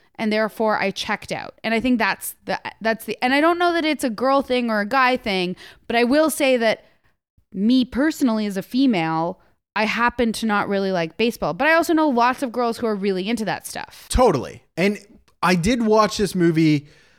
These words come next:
Speaker 2: Uh, one of the times I've watched, I've watched this movie, like, five times. One of the times I watched this movie was with Becky, and she did get emotionally involved, almost as emotionally,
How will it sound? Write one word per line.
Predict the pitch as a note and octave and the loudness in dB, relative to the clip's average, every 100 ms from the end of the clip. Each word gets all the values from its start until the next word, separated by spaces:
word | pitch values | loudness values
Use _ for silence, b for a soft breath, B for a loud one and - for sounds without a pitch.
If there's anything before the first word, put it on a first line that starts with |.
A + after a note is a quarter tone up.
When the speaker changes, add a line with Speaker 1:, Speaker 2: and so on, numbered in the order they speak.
| b b _ _ _ - | b b _ _ _ -4
Speaker 2:
Uh, | B2 B2+ B2 | 0 2 2
one | B2+ F#3+ D#4+ | 2 2 4
of | B3 D3+ | 2 2
the | C#3+ | 0
times | D3+ C3 B2+ | 0 0 0
I've | B2 A#2 | 0 0
watched, | A2 G2+ | 0 0
I've | A2 C3+ | -2 -2
watched | C#3+ D3+ C#3+ | 0 0 0
this | C#3+ | -4
movie, | C3+ A#2+ | -2 -2
like, | A2 G2+ | 0 -2
five | G#2 F#2 | -4 -6
times. | - - - B B B B _ | -8 -14 -20 B B B B _
One | C#3+ A3+ | 2 2
of | C#4+ | 2
the | |
times | G#3 A#3 G3+ | 2 0 2
I | G3 | 2
watched | D#3+ D#3 | 4 2
this | D#3 C3+ | -2 -2
movie | D3 C#3 | 0 2
was | C3+ B2+ A#2+ | 2 2 -2
with | A2+ | -4
Becky, | A#2 G#2+ A#2+ A#2 | -2 -4 -4 -6
and | B2 | -4
she | - B3+ | -4 -2
did | A3 D#3+ G#3+ A#3 F3 | -2 0 0 2 2
get | F3+ | 2
emotionally | D#3+ D3 C#3+ D#3 D3 | 4 4 2 2 0
involved, | C3 B2 A#2+ A2 | 0 2 0 0
almost | B2 D3+ C#3+ | -2 -2 -2
as | A#2+ C3 B2+ | -2 -2 -2
emotionally, | B2 A#2+ - A#2+ | -4 -4 -6 -8